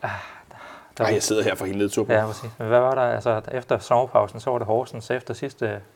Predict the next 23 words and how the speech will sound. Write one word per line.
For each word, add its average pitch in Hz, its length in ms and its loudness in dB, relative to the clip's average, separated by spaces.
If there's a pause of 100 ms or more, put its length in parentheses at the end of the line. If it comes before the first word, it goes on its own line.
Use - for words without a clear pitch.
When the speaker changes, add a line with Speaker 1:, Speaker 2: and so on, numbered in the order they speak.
(340)
Speaker 1:
første - 280 0
landskampspause, 110 520 0
så 143 60 -2
var 120 100 -2
det 113 80 -4
Midtjylland. 110 400 -8
Og 113 60 -8
hvad 113 80 0
var 113 120 0
den 107 140 -12
sidste? - 460 -8 (380)
Var 110 100 8
det 113 120 2
Vejle, 110 280 6
hvor 117 180 -2
vi 110 100 -6
haltede 110 440 -10 (420)
Speaker 2:
Ja. 120 60 6
Speaker 1:
det 113 80 6
meste 110 200 -4
af 113 40 -2
vejen 110 180 -4
igennem? 110 240 -12